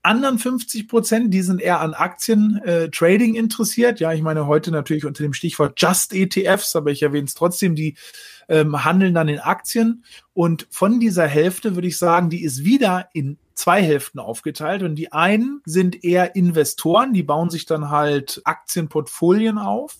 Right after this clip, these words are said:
und, ähm, investieren da in Titel, wo sie glauben, dass die für eine lang-, mittel- oder langfristige Geldanlage gut sind, oder ergänzen E-T-F-Portfolien, haben den E-T-F-Kern und bestücken das dann durch sozusagen einzelne Akzente, die sie mit Aktien setzen. Und ein anderer Teil, der, ja,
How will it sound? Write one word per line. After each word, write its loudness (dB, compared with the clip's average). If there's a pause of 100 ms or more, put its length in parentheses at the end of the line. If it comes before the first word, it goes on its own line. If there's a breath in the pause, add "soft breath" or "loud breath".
(400 soft breath)
und, 0
ähm, 2
investieren -2
da 2
in -6
Titel, 0
wo -2
sie -6
glauben, 4
dass 0
die -4
für -14
eine -6
lang-, 0
mittel- 0
oder 2
langfristige -2
Geldanlage -2
gut -2
sind, 0 (280 loud breath)
oder 4
ergänzen 2
E-T-F-Portfolien, -2
haben -4
den -4
E-T-F-Kern 0
und -4
bestücken 0
das -4
dann -4
durch -4
sozusagen -6
einzelne 0
Akzente, 0
die -4
sie -6
mit -6
Aktien -2
setzen. -4
Und -2
ein -4
anderer 4
Teil, 4
der, 2
ja, -2